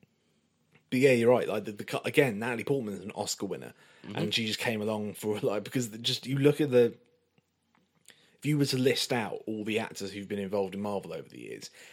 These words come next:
Speaker 1: and it just keeps growing as well. Like now we're getting to Captain Marvel, and it's like, oh, now we got Ben, um,
Speaker 2: Ben
Speaker 1: Mendelsohn,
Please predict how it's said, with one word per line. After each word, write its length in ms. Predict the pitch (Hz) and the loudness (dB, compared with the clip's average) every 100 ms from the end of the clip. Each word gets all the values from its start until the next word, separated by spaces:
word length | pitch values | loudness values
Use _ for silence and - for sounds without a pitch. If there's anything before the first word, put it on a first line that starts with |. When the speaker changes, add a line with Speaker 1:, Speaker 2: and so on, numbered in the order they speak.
| - | -6
Speaker 1:
and 80 | 127 | -4
it 60 | |
just 180 | 131 156 | 0 0
keeps 200 | - 127 | 0 -2
growing 420 | 127 139 131 98 | 4 6 6 2
as 100 | 95 | -2
well. 260 | 110 113 95 | 0 2 0
Like 180 | 95 117 | -2 -2
now 200 | 123 123 | 0 0
we're 60 | |
getting 280 | 110 120 107 | 2 0 -2
to 120 | - | -6
Captain 300 | 104 104 107 | -6 -6 -4
Marvel, 220 | 113 104 | -4 -4
and 40 | 95 | -6
it's 100 | 95 | -6
like, 140 | 101 | -6
oh, 220 | - 113 - - - | -2 -2 -4 -10 -14
now 160 | 113 117 | -6 -4
we 80 | 110 | -4
got 440 | 107 107 101 - | 0 2 0 0
Ben, 360 | 123 120 113 107 | 0 0 -2 -4
um, 380 | - - 110 104 - _ - | -6 -4 -6 -8 -12 _ -10
Speaker 2:
Ben 160 | 123 110 | -2 0
Speaker 1:
Mendelsohn, 280 | 101 101 | 0 -2